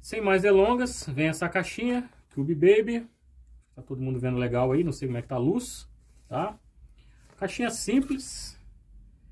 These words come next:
Pedal de efeito para instrumento de cordas Q-Wave Cube Baby. Já vem com a etiquetinha em português aqui. Aqui ele mostra aqui atrás uma cadeia de sinal.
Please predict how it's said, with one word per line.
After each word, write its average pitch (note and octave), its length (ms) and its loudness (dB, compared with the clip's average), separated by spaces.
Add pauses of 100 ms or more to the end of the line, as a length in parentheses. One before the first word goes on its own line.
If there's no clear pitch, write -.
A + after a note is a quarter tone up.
(260)
Pedal C#3+ 260 2
de F3+ 120 2
efeito F3+ 440 2
para F3 220 -2
instrumento E3 560 -2
de C#3 100 -4
cordas E3 580 -4
Q-Wave D#3+ 600 2
Cube E3 320 -2
Baby. A2 540 0 (800)
Já A2 140 -10
vem C3 120 -2
com C3+ 120 -4
a - 20 0
etiquetinha C#3+ 460 -4
em - 20 -8
português D#3+ 540 0
aqui. A2+ 360 -4 (1160)
Aqui C3 240 -2
ele C#3 240 4
mostra C#3 340 2
aqui C3+ 160 -4
atrás A#2+ 320 -2
uma B2 160 -2
cadeia A#2+ 340 -2
de A#2+ 80 -6
sinal. E3+ 560 -2